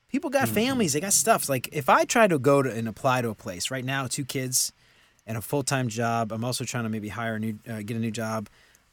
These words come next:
Speaker 1: Um, I would have no time to do a take-home challenge. And I,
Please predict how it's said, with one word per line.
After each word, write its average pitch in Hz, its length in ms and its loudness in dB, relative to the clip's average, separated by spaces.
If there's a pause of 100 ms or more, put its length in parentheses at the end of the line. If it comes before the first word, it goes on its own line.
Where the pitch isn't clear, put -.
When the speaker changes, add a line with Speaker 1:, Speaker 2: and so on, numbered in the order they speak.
Speaker 1:
Um, 110 420 -2 (240)
I 147 100 0
would 202 120 2
have 170 160 2
no 135 320 4
time 101 380 -4 (280)
to - 80 -8
do 110 140 -4
a 101 60 -6
take-home 87 300 -10
challenge. - 480 -12 (480)
And 127 360 -2 (140)
I, 143 340 -2